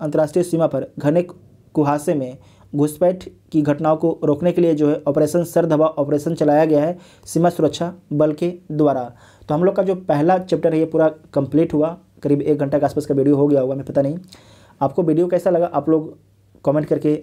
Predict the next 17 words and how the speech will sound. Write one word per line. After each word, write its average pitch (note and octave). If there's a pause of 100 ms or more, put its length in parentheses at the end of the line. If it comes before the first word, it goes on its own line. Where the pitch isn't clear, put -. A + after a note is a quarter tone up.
(120)
ज़रूर D3+
बताइएगा। D3+
उसके D3+
बाद D3+ (680)
जो C#3
अगला D#3+ (100)
जो D3
वीडियो D#3
आएगा D3 (540)
विभिन्न D#3+ (220)
पत्रिकाओं D3+
द्वारा D3 (120)
जारी D3
सूची D#3
से E3
संबंधित D3+
आपके D#3+